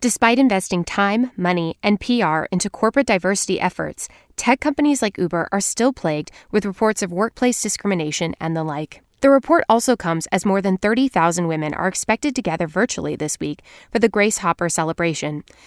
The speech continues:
a twenty-year running conference devoted to supporting women in technology. Accenture and Girls Who Code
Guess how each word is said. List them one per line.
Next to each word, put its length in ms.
a 100
twenty-year 500
running 300
conference 440
devoted 420
to 60
supporting 460
women 240
in 80
technology. 680
Accenture 600
and 140
Girls 280
Who 60
Code 320